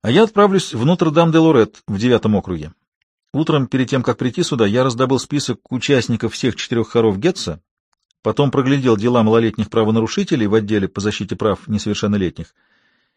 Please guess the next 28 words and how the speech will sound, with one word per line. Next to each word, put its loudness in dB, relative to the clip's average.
Если -4
речь 0
действительно -2
идет 0
о 2
детях-убийцах, -4
у -8
них -6
в -20
прошлом 2
могли 2
быть -2
неприятности 0
с -18
полицией". -6
Я 0
уже 0
проверил 0
хор -2
церкви -4
святого -4
Иоанна -2
Крестителя -4
и -4
Нотр-Дам-дю-Розер. 0
А -2
я 4
прочесал 2